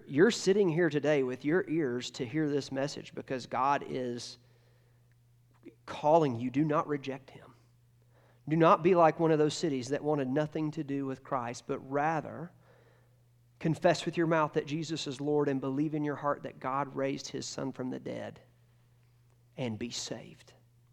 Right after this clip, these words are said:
The Bible teaches us once we place our faith and trust in Christ, the way we tell the world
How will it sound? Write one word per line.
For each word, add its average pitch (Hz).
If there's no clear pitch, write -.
The -
Bible 131
teaches 127
us 117
once 139
we 147
place 139
our 123
faith 143
and 127
trust -
in 120
Christ, -
the 131
way 143
we 156
tell 143
the 131
world 135